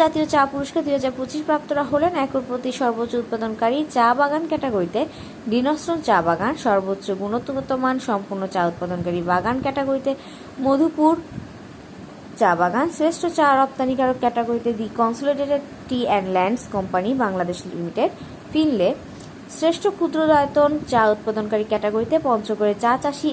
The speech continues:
এবিএম আক্তারুজ্জামান, শ্রমিক কল্যাণের ভিত্তিতে শ্রেষ্ঠ চা বাগান ক্যাটাগরিতে মির্জাপুর চা বাগান, বৈচিত্র্যময় চা পণ্য বাজারজাতকরণের ভিত্তিতে শ্রেষ্ঠ প্রতিষ্ঠান বা কোম্পানি ক্যাটাগরিতে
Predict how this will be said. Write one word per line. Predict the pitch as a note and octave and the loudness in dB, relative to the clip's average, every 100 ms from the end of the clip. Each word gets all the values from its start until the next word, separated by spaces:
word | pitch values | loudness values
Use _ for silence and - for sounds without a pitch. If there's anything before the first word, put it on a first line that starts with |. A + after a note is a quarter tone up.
| - | 0
এবিএম | F#3 F#3+ F#3 F#3 | 0 -2 0 -2
আক্তারুজ্জামান, | A3 C4+ C4 F#3+ F3 F3 C#4+ - - - - | -2 -2 -2 0 0 2 -2 -6 -14 -12 -2
শ্রমিক | D#4 E4 F#4+ | 0 0 0
কল্যাণের | E4+ E4 D#4+ D#4 | 2 2 0 -4
ভিত্তিতে | D4+ D4 F4 | -6 -6 -4
শ্রেষ্ঠ | F4+ D4 C#4+ C#4 C#4+ | 0 0 0 -4 2
চা | C4+ C#4 | 4 6
বাগান | D4+ D#4 D#4 | 4 2 0
ক্যাটাগরিতে | C#4+ C4 B3+ B3+ B3 | -2 0 0 0 0
মির্জাপুর | G#3+ G3 G3+ G#3 G#3 - | 0 0 0 -2 -6 -2
চা | F3 | 0
বাগান, | E3 E3+ C4+ - - - - A#3+ | 2 2 0 -4 -14 -16 -12 0
বৈচিত্র্যময় | C4+ C#4+ D#4 E4+ F4 E4+ | 0 0 -4 -2 -2 2
চা | D4 C4 | 4 4
পণ্য | C4 B3+ B3+ | 2 -2 2
বাজারজাতকরণের | G#3 G3 G3+ G#3+ G#3+ G3 F#3+ G3 | 4 4 2 2 2 -2 0 -2
ভিত্তিতে | G#3+ G#3+ A#3+ C#4 C4+ | -2 -4 -2 -4 -2
শ্রেষ্ঠ | A3 - G#3+ | -6 -4 -6
প্রতিষ্ঠান | F#3 F3 E3+ - C#4 C#4+ F#3 | -4 -4 -6 -4 -4 -2 0
বা | E3+ E3+ | 0 -2
কোম্পানি | G3 F#3+ G#3 B3 F4+ - - - | -4 -4 -2 -2 -4 -10 -18 -6
ক্যাটাগরিতে | A3 A#3 D4 C4+ G#3+ | -2 0 2 2 0